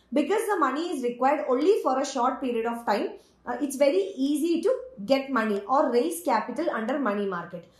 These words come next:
Now, when we compare it with the capital market, in case of capital market, the fund is required for a long term. So the procedure or the complications would also be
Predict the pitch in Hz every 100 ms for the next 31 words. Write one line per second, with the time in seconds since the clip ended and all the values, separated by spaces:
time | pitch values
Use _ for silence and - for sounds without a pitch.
0 | _ 277 277 277 302 381 359 262 269 359
1 | 415 269 220 254 202 349 330 247 226 247
2 | 320 269 190 - 185 - _ _ _ 277
3 | 285 294 294 320 - 320 247 - 262 311
4 | 262 240 320 262 247 254 - 277 294 359
5 | 269 262 - 294 294 285 302 339 233 226
6 | 254 - 170 160 - _ - 302 320 269
7 | - 330 330 330 392 - 247 240 269 262
8 | 240 269 302 330 339 370 311 254 233 240
9 | 277 254 403